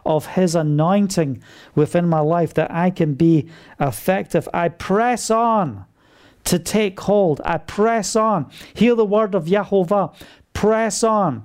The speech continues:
You might have the enemy speaking to you. "Stop, slow down."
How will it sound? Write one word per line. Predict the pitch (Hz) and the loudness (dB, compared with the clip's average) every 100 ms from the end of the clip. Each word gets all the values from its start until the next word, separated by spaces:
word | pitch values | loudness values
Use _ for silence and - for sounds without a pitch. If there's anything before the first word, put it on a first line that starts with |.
| - - | -16 -8
You | - 202 | 0 2
might | 214 208 190 - - | 2 0 -4 -12 -2
have | 202 196 156 147 | 0 0 0 0
the | 180 196 | 0 2
enemy | 220 220 202 | 0 2 2
speaking | 185 - 196 190 180 | 0 0 -2 -2 -4
to | 165 | 0
you. | 156 123 | 0 0
"Stop, | - - 208 214 190 - | -2 -2 0 2 0 -4
slow | - 185 196 202 | -8 -2 2 2
down." | 190 196 196 196 151 | 2 0 2 0 0